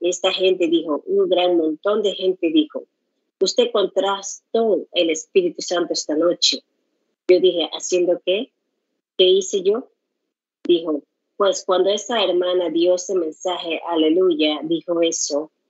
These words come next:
pues", dije yo, "yo estaba predicando, ella estaba fuera de orden".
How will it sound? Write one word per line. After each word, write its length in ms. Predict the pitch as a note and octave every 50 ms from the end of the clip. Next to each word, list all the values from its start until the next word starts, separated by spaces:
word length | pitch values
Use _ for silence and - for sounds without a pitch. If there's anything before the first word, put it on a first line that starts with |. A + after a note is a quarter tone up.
| _ _ _ -
pues", 600 | F3 E3+ D#3+ D#3 D3+ D#3 - - - - - - _ _ _ _ _ _ _ _ _ _
dije 480 | D3+ C#3 F#3 F#3 F3+ F3 F#3 E3+ D#3 D3+
yo, 280 | - E3 D3+ C#3 - - -
"yo 260 | - F#3 D3+ F3 F#3 G#3+
estaba 420 | A#3+ - - - G3+ G3 G3 -
predicando, 640 | - D#3+ D3+ C#3+ C#3 - - F3+ F3 E3+ D3+ C#3 - -
ella 240 | - E3+ F3+ G3 G3
estaba 500 | F#3+ - - - F3+ F#3 F#3 F#3 - - - -
fuera 300 | F#3+ G3+ G#3+ G#3+ A3 F3+
de 220 | D#3+ D#3 C#3+ C#3+
orden". 320 | C#3+ C#3+ C3+ C3+ - B2+